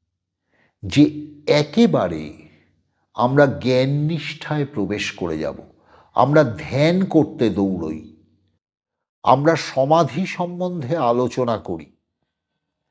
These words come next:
কিন্তু আমরা আমাদের জীবনের দিকে,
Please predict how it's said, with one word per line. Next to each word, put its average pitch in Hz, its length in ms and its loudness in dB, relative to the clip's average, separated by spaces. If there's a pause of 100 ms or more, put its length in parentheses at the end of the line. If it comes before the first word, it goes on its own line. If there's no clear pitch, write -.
(1040)
কিন্তু 143 920 -4 (1160)
আমরা 151 880 0 (800)
আমাদের 123 720 0
জীবনের 156 880 2
দিকে, 87 500 -10